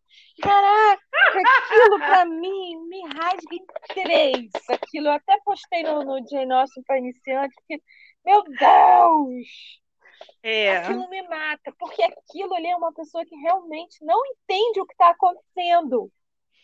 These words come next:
Speaker 1: Não
Speaker 2: É.
Speaker 1: entende por que
Speaker 2: É,
Speaker 1: que ele
Speaker 2: é
Speaker 1: faz
Speaker 2: a
Speaker 1: aquela
Speaker 2: pessoa
Speaker 1: cagada.
Speaker 2: É, a pessoa pegou o, o, o, o em cima, né? O que tá
Speaker 1: É.
Speaker 2: simbolizado, né?
Speaker 1: Exato,
Speaker 2: Na água.
Speaker 1: exato.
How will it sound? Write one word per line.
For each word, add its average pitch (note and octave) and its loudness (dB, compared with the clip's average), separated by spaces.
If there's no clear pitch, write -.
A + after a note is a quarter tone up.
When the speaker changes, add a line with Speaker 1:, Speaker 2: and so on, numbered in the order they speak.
Speaker 1:
Não A4 4
Speaker 2:
É. A4+ -16
Speaker 1:
entende A4 2
por - 2
que G4 2
Speaker 2:
É, A4 6
Speaker 1:
que A4+ 2
ele G#4+ 2
Speaker 2:
é F4 -4
Speaker 1:
faz F4+ 6
Speaker 2:
a - 4
Speaker 1:
aquela F#4 0
Speaker 2:
pessoa - -6
Speaker 1:
cagada. A#3+ -4
Speaker 2:
É, E4+ 6
a - -2
pessoa D#4 0
pegou C#4 0
o, C#4+ -10
o, C#4+ -6
o, B3 -10
o C#4 -4
em E4 -4
cima, G3 0
né? C#4 2
O A3 -18
que A#3+ -10
tá A#3+ 2
Speaker 1:
É. - 0
Speaker 2:
simbolizado, A4 6
né? B3 2
Speaker 1:
Exato, E4+ 0
Speaker 2:
Na A#3 -2
água. F4 -2
Speaker 1:
exato. C#4+ -8